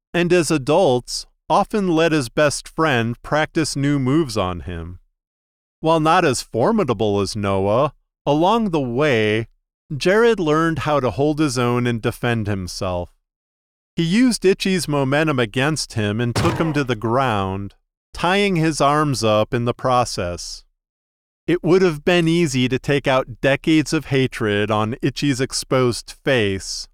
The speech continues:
but instead Jared said, "What the fuck is wrong with you?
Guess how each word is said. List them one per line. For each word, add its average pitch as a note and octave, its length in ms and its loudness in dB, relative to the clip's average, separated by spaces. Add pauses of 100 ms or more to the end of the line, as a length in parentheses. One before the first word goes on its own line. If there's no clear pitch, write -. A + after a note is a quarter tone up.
(640)
but F#3 240 2
instead E3+ 680 2
Jared A2+ 460 0
said, G#2 640 0 (160)
"What C#4 220 2
the F#4 120 4
fuck - 480 2
is D4 180 4
wrong D4+ 380 6
with C4 260 2
you? G#2 420 -2